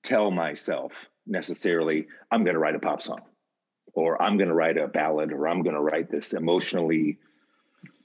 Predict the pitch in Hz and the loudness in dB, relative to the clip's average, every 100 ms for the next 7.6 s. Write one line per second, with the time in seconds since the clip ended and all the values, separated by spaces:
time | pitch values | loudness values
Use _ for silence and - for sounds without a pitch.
0 | _ - 95 85 87 107 104 - 95 82 | _ -2 2 4 2 4 2 2 0 0
1 | - 92 87 85 73 71 73 85 95 95 | 0 2 2 0 -2 -2 -2 -2 -2 -2
2 | 92 90 101 92 87 85 85 73 71 82 | -2 2 4 4 4 2 0 -4 -2 -2
3 | 78 - - 76 - 69 - 78 80 69 | -2 -4 -4 -4 -4 -8 -6 -4 -4 -2
4 | 90 80 - 71 69 76 76 71 95 85 | 0 -2 -2 -6 -4 -2 -4 0 0 2
5 | 87 - 82 - 76 82 82 71 - - | 0 0 0 0 0 2 2 0 -4 -2
6 | 87 85 82 73 73 76 78 78 78 80 | -2 0 -2 -4 -2 -2 -2 -4 -4 -4
7 | 80 78 73 - 73 | -6 -4 -4 -2 -6